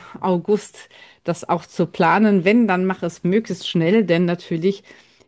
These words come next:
ist da auch schon ganz viel los am Planen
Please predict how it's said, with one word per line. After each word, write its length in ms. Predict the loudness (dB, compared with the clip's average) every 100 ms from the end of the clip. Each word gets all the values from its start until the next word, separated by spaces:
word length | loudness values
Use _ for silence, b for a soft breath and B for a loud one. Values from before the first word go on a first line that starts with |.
| -10
ist 220 | -6 -2
da 140 | 0
auch 120 | 0
schon 240 | -2 -2 -2
ganz 260 | -2 -4
viel 220 | -4 -4 -2
los 280 | -2 -2
am 200 | -2 -8
Planen 480 | -6 -2 2 4 4